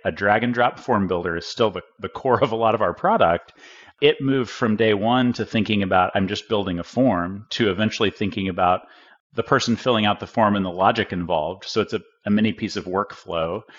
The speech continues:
to, "I need to get data into back-end systems and integrations,"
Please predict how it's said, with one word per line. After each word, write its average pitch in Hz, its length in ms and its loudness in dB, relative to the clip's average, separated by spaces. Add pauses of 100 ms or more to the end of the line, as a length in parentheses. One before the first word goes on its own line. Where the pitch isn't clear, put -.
(240)
to, 104 400 4
"I 104 80 4
need 123 120 -2
to 127 80 0
get 110 200 -4
data 104 280 0
into 98 180 -2
back-end 92 460 -2
systems 92 640 -6
and 87 100 -6
integrations," 98 800 -2